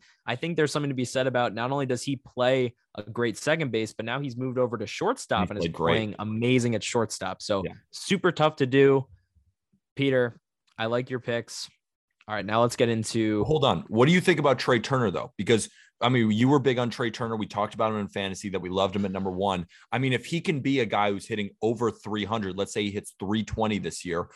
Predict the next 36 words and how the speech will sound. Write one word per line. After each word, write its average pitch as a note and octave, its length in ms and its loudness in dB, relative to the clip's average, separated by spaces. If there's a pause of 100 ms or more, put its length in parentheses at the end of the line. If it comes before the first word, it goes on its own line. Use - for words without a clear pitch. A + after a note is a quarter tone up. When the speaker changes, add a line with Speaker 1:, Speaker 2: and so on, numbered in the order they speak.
(140)
Speaker 2:
with G2+ 120 -4
twenty-five G#2+ 500 2
home G2+ 180 2
runs, G2 280 0
thirty-five G2 480 2
stolen F#2+ 320 -4
bases, F2+ 420 -6 (220)
the G2+ 80 -4
defense G#2+ 500 2
ticks - 260 -4
up, G2 280 4
and G#2+ 80 2
the G2+ 60 4
Dodgers G2+ 420 2
end F#2+ 140 0
up F2+ 120 -4
with F#2+ 80 -6
the F2 80 -6
best F2+ 240 -4
record F#2 380 -4 (120)
in F#2 280 2
the F2 100 -6
league. G2+ 340 -2 (280)
I B2 160 4
think C3 240 0
he B2+ 220 0
has G#2 220 0
great A2 320 -2
value, G#2 340 0
especially A2 460 -6
he A#2+ 180 -4
has A2+ 180 -4
the F#2+ 80 -10
sixth - 580 -4
best D3+ 240 2
odds. E3 460 2